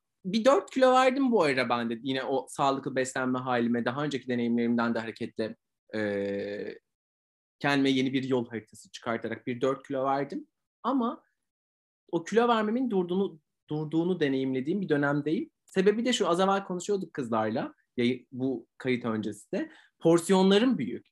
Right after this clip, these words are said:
Yani gözüm doymuyor. Önce gözüm doyacak. Mesela şey,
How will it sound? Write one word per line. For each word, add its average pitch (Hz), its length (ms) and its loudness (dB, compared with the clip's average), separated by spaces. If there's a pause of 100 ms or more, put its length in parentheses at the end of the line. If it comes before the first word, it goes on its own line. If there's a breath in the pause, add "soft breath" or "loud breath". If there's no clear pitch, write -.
(360)
Yani 180 540 2
gözüm 160 420 2
doymuyor. 127 360 2
Önce 233 120 4
gözüm 160 380 0
doyacak. - 520 -10 (240)
Mesela 240 220 2
şey, 202 340 0